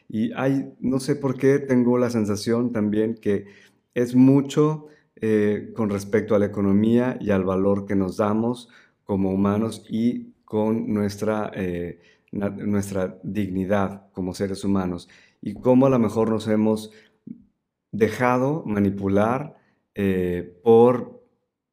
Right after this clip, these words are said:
digamos, todo aquello que es el dinero y los sistemas productivos y quién rige la economía, etcétera.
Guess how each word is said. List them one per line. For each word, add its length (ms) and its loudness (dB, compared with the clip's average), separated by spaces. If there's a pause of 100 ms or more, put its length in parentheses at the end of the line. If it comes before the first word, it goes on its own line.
(260)
digamos, 580 -2
todo 220 2
aquello 580 0 (320)
que 280 0
es 260 -8
el 100 -2
dinero 480 0
y 60 0
los 140 -4
sistemas 400 -4
productivos 840 -6
y 380 -8
quién 200 0
rige 280 -4
la 60 -2
economía, 520 -4
etcétera. 580 -2